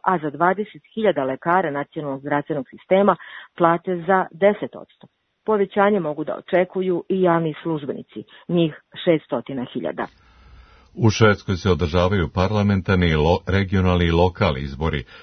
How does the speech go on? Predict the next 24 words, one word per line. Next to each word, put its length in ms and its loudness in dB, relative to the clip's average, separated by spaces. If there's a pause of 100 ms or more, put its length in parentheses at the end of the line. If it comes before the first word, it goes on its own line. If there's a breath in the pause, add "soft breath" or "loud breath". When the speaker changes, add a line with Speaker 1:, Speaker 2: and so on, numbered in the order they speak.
(100)
Speaker 2:
na 160 0
kojima 300 0
se 140 -4
odlučuje 340 -2
između 340 0
levog 340 0
centra 480 -2 (340 loud breath)
sa 300 0
vladajućom 600 0
socijaldemokratskom 960 0
partijom 540 0
i 220 -2
premijerkom 640 2
Magdalenom 600 0
Andersson 520 -2
na 100 -4
čelu 380 0 (320 soft breath)
i 120 4
desnog 520 0
bloka, 440 0 (360 loud breath)
odnosno 500 2
populista 840 0
u 140 -2
usponu. 460 -4